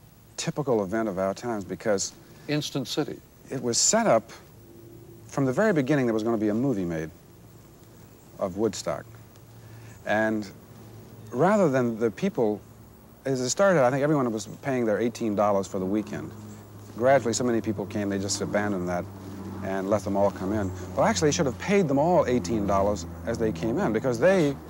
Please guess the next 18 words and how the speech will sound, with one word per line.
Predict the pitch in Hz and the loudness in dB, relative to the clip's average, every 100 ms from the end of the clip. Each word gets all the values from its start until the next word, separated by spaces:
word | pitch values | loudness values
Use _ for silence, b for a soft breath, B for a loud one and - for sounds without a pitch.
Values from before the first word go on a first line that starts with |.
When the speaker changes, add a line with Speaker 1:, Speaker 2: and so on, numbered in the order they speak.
| B B | B B
Speaker 1:
were | 123 | 4
the, | 127 131 | 4 4
they | 151 220 | 4 6
became | 185 135 117 | 4 2 0
the | 117 | 0
show. | - 202 147 82 76 - - | -2 -2 0 -2 -6 -12 -6
Uh, | 101 101 98 B B B B - | -4 -4 -6 B B B B -2
and | 120 120 | 0 0
Ken | - 202 190 | 0 2 2
Kesey | - 190 156 120 107 | 2 2 2 2 2
and | 104 | 2
the, | 104 101 98 - - - | 0 0 -2 -10 -14 -8
his | 127 110 | -4 0
group, | 120 131 | 2 2
the | 123 | 2
Merry | 117 127 120 | 2 4 2
Pranksters, | - 135 120 - 90 | 0 -2 -2 -4 -2
their, | 98 117 | 0 0